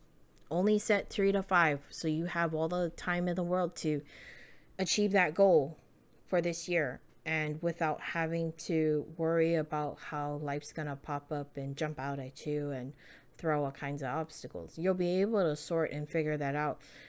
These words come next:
and you're gonna give yourself that space in the, eh, the space and the grace to actually be able to change, develop, and, you know, do,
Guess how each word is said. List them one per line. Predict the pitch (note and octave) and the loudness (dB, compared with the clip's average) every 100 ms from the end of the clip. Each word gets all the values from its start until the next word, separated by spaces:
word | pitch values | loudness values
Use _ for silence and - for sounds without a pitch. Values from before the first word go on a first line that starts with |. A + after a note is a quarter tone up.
| - | -4
and | F3 | 2
you're | F3+ F3+ | 4 4
gonna | G3 G3+ | 4 4
give | F#3 F#3 | 2 0
yourself | F3+ - E3+ D#3+ D#3 - | -2 0 2 2 0 -2
that | C#3+ - - | -2 -2 -10
space | - E3 F3+ - | -4 -2 0 0
in | D#3+ | -2
the, | D3+ - _ - - | -2 -6 _ -20 -6
eh, | F3 G3 - - | -2 0 -2 -10
the | E3+ E3+ F#3 | -8 0 0
space | - G#3 E4+ E4+ | 6 6 6 6
and | A3+ | 4
the | |
grace | D3+ D#3+ F3+ C4+ C4 - | 4 2 4 4 2 0
to | E3+ | 0
actually | G#2 E3+ A3 - F3 E3+ | 2 0 0 -2 -4 0
be | D#3+ E3+ F3 | 2 4 2
able | F3 F3 E3+ | 2 0 0
to | E3 D#3 D3 - - - - - - - | 2 2 2 -6 -20 -20 -20 -20 -20 -4
change, | - G#3+ A3 G3+ - | 2 6 6 4 0
develop, | D#3+ D3+ D#3+ F3+ F#3 D#3 - - - | 0 2 4 4 4 2 -2 -20 -12
and, | D3 D3 C#3+ C#3 - _ - - - - - _ | -8 -4 -4 -6 -10 _ -20 -20 -20 -20 -20 _
you | G#3+ | 0
know, | F3+ D3 C#3 | 2 0 -2
do, | - D#3 E3+ E3+ E3+ E3 - | -2 0 2 0 0 -2 -4